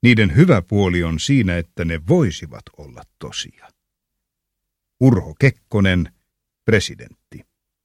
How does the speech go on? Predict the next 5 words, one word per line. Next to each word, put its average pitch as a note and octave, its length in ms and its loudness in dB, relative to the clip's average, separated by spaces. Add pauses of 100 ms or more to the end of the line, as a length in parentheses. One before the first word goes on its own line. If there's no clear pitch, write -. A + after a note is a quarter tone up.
(1900)
Onhan A2+ 360 6
se D3+ 80 6
niinkin, E3+ 560 8 (100)
että D3 260 2
tositarinat A#2 880 4